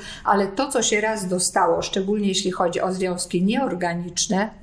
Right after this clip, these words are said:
albo jest wypłukiwany, y, właśnie infiltruje do, y, wód podziemnych, albo zostaje zasorbowany w środowisku glebowym. I to jest ten następny problem.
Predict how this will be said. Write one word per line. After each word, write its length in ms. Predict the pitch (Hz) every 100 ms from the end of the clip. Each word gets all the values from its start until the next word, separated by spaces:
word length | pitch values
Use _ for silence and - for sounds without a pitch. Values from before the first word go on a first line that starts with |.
| - - - - - - - - -
albo 300 | 190 196 208
jest 240 | 214 226
wypłukiwany, 760 | 220 220 233 233 226 220 220 226
y, 560 | 240 208 202 214 208 202
właśnie 560 | 202 - - - 214 208 - -
infiltruje 800 | - 208 208 208 202 214 208 202
do, 460 | 190 196 190 - 190 190
y, 100 | 190
wód 320 | 202 202 -
podziemnych, 840 | - 208 202 208 196 196 208 247 - - -
albo 480 | - 180 180 208 220
zostaje 500 | 202 - 180 175 180
zasorbowany 760 | 185 180 180 180 180 180 185
w 40 | 185
środowisku 540 | 190 180 190 - 180
glebowym. 540 | 190 185 247 214 185
I 100 | -
to 80 | 180
jest 200 | 175 175
ten 160 | 190 185
następny 540 | 185 - 226 254 196
problem. 460 | 190 170 156 -